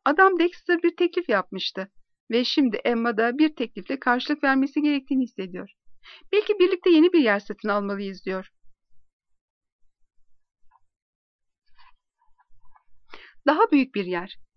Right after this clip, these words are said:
Bir kez daha konuşulmamış bir meselenin kıyısından geçiyorlar. Uzun bir sessizlik takip ediyor. Emma, "Acaba yeniden uyudu mu?" diye düşünüyor ama nihayet cevap geliyor.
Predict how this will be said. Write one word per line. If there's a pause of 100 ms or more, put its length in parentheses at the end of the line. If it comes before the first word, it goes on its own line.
(240)
Bir
kez
daha
konuşulmamış
bir
meselenin
kıyısından
geçiyorlar. (200)
Uzun
bir
sessizlik
takip
ediyor. (460)
Emma, (300)
"Acaba
yeniden
uyudu
mu?"
diye
düşünüyor
ama
nihayet
cevap
geliyor.